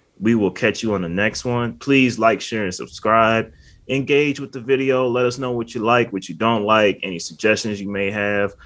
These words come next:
What do you think wins out in this little matchup here? Do you think me and Brad are just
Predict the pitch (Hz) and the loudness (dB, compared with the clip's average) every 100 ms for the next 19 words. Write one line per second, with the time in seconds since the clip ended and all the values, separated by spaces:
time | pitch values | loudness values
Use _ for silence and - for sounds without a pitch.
0 | - - 175 175 170 - 131 101 107 104 | -20 0 2 4 2 4 2 2 -2 0
1 | 104 90 85 92 87 95 92 85 87 90 | 0 2 0 -2 -4 -2 -2 -2 -2 -4
2 | - 85 - 85 73 80 90 113 98 95 | -4 -8 -4 -4 -2 -4 -2 0 0 0
3 | 101 98 92 98 101 98 92 82 90 - | 0 0 0 2 2 2 -2 -4 -8 -10